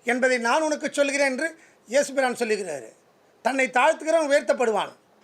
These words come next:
தன்னை உயர்த்துகிறவன் தாழ்த்தப்படுவான்" என்று சொல்றார். பகவத்கீதை என்ன சொல்லுது? மான அவமானங்கள், ஏமாற்றங்கள், தோல்விகள், நிலைகுலைந்து போகச் செய்யும் கால சூழ்நிலைகள்,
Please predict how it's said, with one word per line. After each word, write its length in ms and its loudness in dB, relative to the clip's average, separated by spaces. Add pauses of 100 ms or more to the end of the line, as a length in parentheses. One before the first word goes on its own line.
(280)
தன்னை 240 0
உயர்த்துகிறவன் 640 2
தாழ்த்தப்படுவான்" 600 0 (280)
என்று 220 -2
சொல்றார். 340 2
பகவத்கீதை 340 2
என்ன 160 2
சொல்லுது? 400 -4 (800)
மான 520 2
அவமானங்கள், 600 2 (560)
ஏமாற்றங்கள், 760 2 (480)
தோல்விகள், 680 2 (400)
நிலைகுலைந்து 680 2
போகச் 340 4
செய்யும் 380 -6
கால 360 2
சூழ்நிலைகள், 640 -2